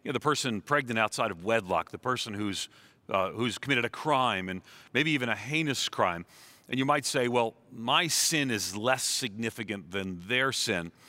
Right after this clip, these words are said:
Okay, so here's the irony. Here's the twist that James is bringing. He's basically saying, if you're partial to people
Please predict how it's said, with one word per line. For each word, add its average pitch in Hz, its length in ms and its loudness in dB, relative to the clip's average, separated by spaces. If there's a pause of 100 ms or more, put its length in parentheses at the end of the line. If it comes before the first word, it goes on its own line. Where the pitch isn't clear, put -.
(420)
Okay, 135 80 4
so 143 100 -2
here's 160 200 2
the 143 100 2
irony. 117 240 0
Here's 165 220 2
the 120 140 -4
twist - 760 0
that 123 120 -4
James 117 360 -2
is 107 100 -6
bringing. 120 300 0 (340)
He's 220 140 -16
basically 143 340 2
saying, 117 460 0
if 113 200 -12
you're 208 160 4
partial - 680 -2
to - 120 -6
people 82 360 -10